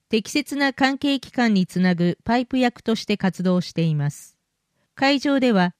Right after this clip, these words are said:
民生委員、児童委員の活動紹介パネルの展示、フレイル予防体操、民生委員、児童委員に関するクイズを行います。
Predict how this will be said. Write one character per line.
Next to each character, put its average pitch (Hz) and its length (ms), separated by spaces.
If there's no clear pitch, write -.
民 294 240
生 294 320
委 269 40
員、 254 400
児 233 160
童 285 300
委 285 40
員 254 280
の 170 280
活 196 260
動 277 160
紹 285 260
介 277 260
パ 277 140
ネ 233 160
ル 185 100
の 156 140
展 156 320
示、 147 260
フ 240 120
レ 294 200
イ 294 40
ル 277 140
予 269 140
防 254 200
体 240 240
操、 151 440
民 277 220
生 294 320
委 277 60
員、 180 160
児 220 160
童 277 260
委 285 60
員 269 240
に 202 120
関 202 240
す 196 140
る 180 100
ク 269 160
イ 254 120
ズ 202 100
を 165 180
行 156 140
い 151 240
ま 139 140
す。 - 260